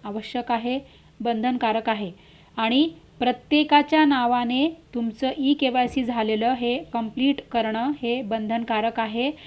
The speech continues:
कायद्याने म्हणजे आपल्या शासनाने, महाराष्ट्र सरकारने ते करणं बंधनकारक ठेवलेलं आहे. त्यामुळे सर्वांनी हे अत्यंत महत्त्वाचं अपडेट हे लक्षात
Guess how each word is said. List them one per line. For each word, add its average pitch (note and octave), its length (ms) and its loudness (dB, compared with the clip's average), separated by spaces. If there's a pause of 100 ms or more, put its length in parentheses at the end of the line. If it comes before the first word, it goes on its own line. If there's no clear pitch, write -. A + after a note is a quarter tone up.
(240)
कायद्याने A#3+ 640 4
म्हणजे B3+ 400 2 (560)
आपल्या B3+ 320 2
शासनाने, A#3 680 0
महाराष्ट्र A#3+ 520 0
सरकारने G#3+ 560 -4
ते B3 220 0 (420)
करणं A#3+ 380 6
बंधनकारक A#3+ 720 0
ठेवलेलं G#3+ 420 2
आहे. A3+ 320 0 (440)
त्यामुळे C#4 540 4
सर्वांनी C#4 760 4
हे C#4+ 180 2
अत्यंत C4+ 580 -2
महत्त्वाचं C4 600 0
अपडेट A#3+ 440 -2
हे B3 120 0
लक्षात A#3 420 0